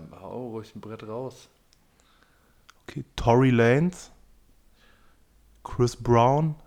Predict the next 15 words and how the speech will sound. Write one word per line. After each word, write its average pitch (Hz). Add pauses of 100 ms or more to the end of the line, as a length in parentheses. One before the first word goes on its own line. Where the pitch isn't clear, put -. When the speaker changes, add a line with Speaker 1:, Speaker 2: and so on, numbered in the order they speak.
(340)
Speaker 2:
M 110
Hancho 147 (600)
oder 113
Young 113
Thug? 101 (1500)
Speaker 1:
Und 101
einen 113
davon 113
Speaker 2:
Ein, 120
einer 120
muss 123
raus. 104 (160)
Speaker 1:
be-, 104
das 107
bedeutet, 107